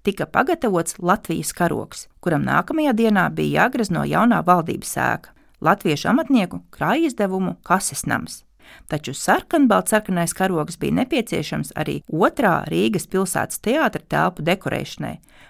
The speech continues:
kur astoņpadsmitajā novembrī bija plānota Tautas padomes svinīgā sēde un Latvijas valsts proklamēšana. Zāles dekorēšana bija uzticēta māksliniekam Jānim Kugam,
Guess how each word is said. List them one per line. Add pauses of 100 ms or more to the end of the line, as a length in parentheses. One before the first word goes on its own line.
kur
astoņpadsmitajā
novembrī
bija
plānota
Tautas
padomes
svinīgā
sēde (340)
un
Latvijas
valsts (100)
proklamēšana. (380)
Zāles
dekorēšana
bija
uzticēta
māksliniekam
Jānim
Kugam,